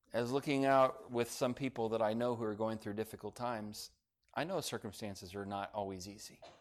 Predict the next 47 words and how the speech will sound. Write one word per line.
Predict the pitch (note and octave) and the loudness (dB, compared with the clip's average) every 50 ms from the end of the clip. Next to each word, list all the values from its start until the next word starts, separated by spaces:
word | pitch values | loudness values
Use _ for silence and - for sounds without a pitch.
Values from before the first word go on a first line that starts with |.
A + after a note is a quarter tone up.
| - - - _ _ - - - _ _ _ _ _ _ _ _ _ _ _ _ _ _ - | -20 -20 -20 _ _ -20 -20 -20 _ _ _ _ _ _ _ _ _ _ _ _ _ _ -12
But | - - | -8 -4
we | A2+ B2 | -4 -2
can | - C3+ A#2 | -2 -2 -2
still | - - C#3+ C3+ B2 | 0 4 6 6 6
rejoice | A#2+ A#2+ A2+ A2 C3 C#3 C#3 C3 A#2+ A2+ G#2 - - - - - - - - _ _ _ _ _ _ - | 6 4 2 6 8 8 10 10 8 6 4 4 4 4 6 4 2 0 -4 _ _ _ _ _ _ 2
not | A#2 A#2+ C#3 D3+ | 8 10 10 12
in | D#3 | 12
our | D3+ C#3+ | 10 8
circumstances, | C3+ - - D3+ C#3+ - B2+ - - B2 A2+ A2 G#2+ - A2+ G#2 G2+ | 6 6 4 4 4 2 -4 -4 -2 0 0 0 0 -2 -2 -4 -2
but | G2 A2+ G#2+ | 2 2 4
what | G#2+ A2 A2 | 6 4 4
in | A2 A2 | 4 2
Christ | - - B2 A#2+ A#2 A#2 A2+ - - - - - G2+ | 2 6 8 8 8 8 4 -2 -6 -8 -10 -8 -2
did | G#2+ A2+ G#2+ G#2 G2+ | 0 2 0 0 -2
for | - - G#2+ G#2+ A2 G#2 | -6 -2 2 4 6 6
us | G2 G2 G2+ - - | 6 6 4 0 -4
in | G2+ F#2+ | -6 -6
coming | - G#2+ G2+ G2 G2 | -6 -6 -6 -4 -4
to | F#2+ | -4
this | G2 F#2 - - | -4 -2 -2 -2
earth. | G#2 F2+ F#2+ G2+ - - - - - - - - - - | -2 -2 -4 -6 -12 -18 -20 -20 -20 -20 -20 -14 -6 -4
Uh, | G2+ F#2+ | -2 0
these | G#2 B2 C#3 C3+ A#2+ B2 | 2 2 2 2 2 2
men, | C3 C3 C3 C3+ C#3 C#3 C3+ - - - _ _ _ _ - | 4 4 4 4 4 2 -2 -6 -12 -20 _ _ _ _ -14
uh, | - G2+ | -4 2
they | G#2 A#2+ B2 B2 B2 A#2+ A2+ - - - | 6 6 6 6 6 4 0 -4 -10 -2
had | - C3+ C3 B2 | 6 8 10 10
a | A#2 | 10
reason | A2 B2+ C#3+ D#3+ D3+ D3+ D#3+ | 10 8 8 6 6 6 4
for | D3+ - D3+ | 2 2 4
going | C#3+ D#3+ D#3+ D#3+ D3+ | 6 8 8 8 6
to | D3 | 6
Bethlehem, | D#3 D#3 D#3 D#3 D3 C3 D3 D3+ D3+ D3 C#3+ | 8 6 6 6 2 -2 2 2 2 4 2
and | B2+ A#2+ | 2 0
they | B2 A#2+ | 0 2
had | A#2+ C3+ B2 B2 A#2 | 6 8 8 8 8
some | - - A#2 A2+ | 6 0 0 0
great | G#2+ A#2 A#2+ A#2+ A#2 | 4 4 4 4 4
rejoicing. | A#2+ A2+ A2 A#2+ A#2+ A#2+ A#2 - - C3 A#2+ B2 | 2 0 4 4 6 6 6 4 2 2 4 4
And | B2+ D3 | 6 6
then | D#3+ E3 | 6 8
notice | E3 E3 E3 D#3+ D#3+ - | 10 10 10 8 8 4
number | D#3 D3+ D3+ D3+ | 2 4 4 2
three | - - D3 D3 C#3+ | 2 2 2 2 6
very | C3 C#3 C3+ | 6 6 6
quickly | B2 - D#3 D#3 - - C#3 C3 | 6 6 4 4 4 4 0 0
tonight, | B2+ - C#3 B2+ B2+ C3+ C#3+ D3+ - | 0 0 2 4 6 6 4 4 0